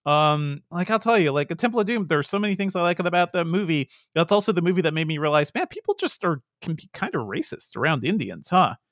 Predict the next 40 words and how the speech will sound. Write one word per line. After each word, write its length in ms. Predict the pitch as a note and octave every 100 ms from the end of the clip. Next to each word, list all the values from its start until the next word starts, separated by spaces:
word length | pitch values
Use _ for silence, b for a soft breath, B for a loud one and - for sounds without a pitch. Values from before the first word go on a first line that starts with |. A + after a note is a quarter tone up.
| _ _
That's 180 | - - A4+
me. 240 | E4+ - _ _ _ _ _ -
That's, 380 | G#4+ - - - _ _ _
oh, 260 | G4+ D4 D3+ - -
that's 200 | D4 -
me. 220 | C#4+ C#3+ B B B
Um, 500 | G#3 G#3+ G3 F#3 E3 - _
there's 300 | F3+ G#3 G3
that. 260 | E3+ D3+ D3+
And 100 | D#3+
Last 240 | F3 F#3+
Crusade, 280 | F3+ - D3+
I 80 | C#3+
think, 180 | D3+ D3
is 100 | C3+
just 160 | C3+
really, 320 | B2+ C#3 C3+
really, 520 | B2+ B2+ C3 B2+ B2 A#2
um, 360 | B2 A#2+ B2 -
it's 140 | E4+
goofy. 420 | - D4+ - - E3
It's 100 | E3+
a 40 | A3
goofy 300 | - C#4+ A3+
movie. 200 | G3+ G3
It's 120 | F#3
a 40 |
fun 240 | E3 G#3+ G3+
time. 420 | G3 E3 D#3+ E3 -
It's 140 | D#3+
kind 300 | - G3 F3+
of 100 | E3
goofy 420 | - C3 C#3 C3+ B B B
and 100 | D3+
kind 160 | D#3+ D3
of 80 | B2+
silly. 500 | C#3 B2 B2 A#2+ A#2+
Uh, 200 | B2 B2+
whereas 260 | C#3 D3
I, 100 | D3+